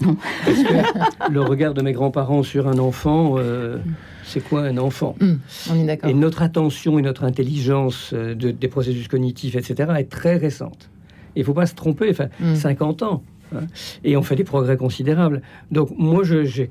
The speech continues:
Speaker 2: j'ai constaté que
Speaker 3: Mm.
Speaker 2: les êtres humains, ben, ils se sont développés comme ils ont pu. Et il y en a qui sont très costauds et d'autres qui sont pas très costauds. Et j'ai jamais oublié la phrase de Nietzsche qui m'a fait
Speaker 3: Hmm.
Speaker 2: beaucoup de bien. «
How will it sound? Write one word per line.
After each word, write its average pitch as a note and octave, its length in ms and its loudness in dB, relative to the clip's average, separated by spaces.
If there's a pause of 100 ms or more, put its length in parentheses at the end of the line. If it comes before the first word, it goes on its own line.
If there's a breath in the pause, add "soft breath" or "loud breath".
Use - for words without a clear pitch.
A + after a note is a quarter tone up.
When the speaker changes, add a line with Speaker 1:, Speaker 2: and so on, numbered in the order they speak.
Speaker 2:
j'ai B2 160 -6
constaté B2+ 520 -2
que - 140 0
Speaker 3:
Mm. D#3+ 260 2 (180 loud breath)
Speaker 2:
les D3 280 2
êtres D3 300 2 (140)
humains, C#3+ 260 2
ben, C#3 80 2
ils C3 80 2
se - 100 -12
sont C#3 140 -2
développés C3 480 0
comme B2+ 180 0
ils B2 140 0
ont D#3 140 4
pu. D3+ 400 -4 (800 loud breath)
Et D#3 140 4
il D3+ 60 6
y D#3 100 4
en D3+ 160 4
a D#3+ 140 4
qui C#3+ 160 -6
sont D#3 260 -2
très C#3 340 0
costauds D#3 600 0
et C3 60 2
d'autres C#3 240 -2
qui - 100 -12
sont A2 180 -6
pas C3+ 140 0
très C#3+ 160 -2
costauds. C#3+ 560 -4 (640 loud breath)
Et C#3+ 300 4
j'ai C#3+ 160 4
jamais D#3+ 280 4
oublié D#3 360 2
la D3+ 100 4
phrase C#3 300 -2
de C3+ 100 2
Nietzsche D#3 480 2
qui C3+ 80 -4
m'a C3 120 2
fait - 120 0
Speaker 3:
Hmm. F3 60 4
Speaker 2:
beaucoup D3 220 2
de C3+ 60 -2
bien. « D3+ 320 0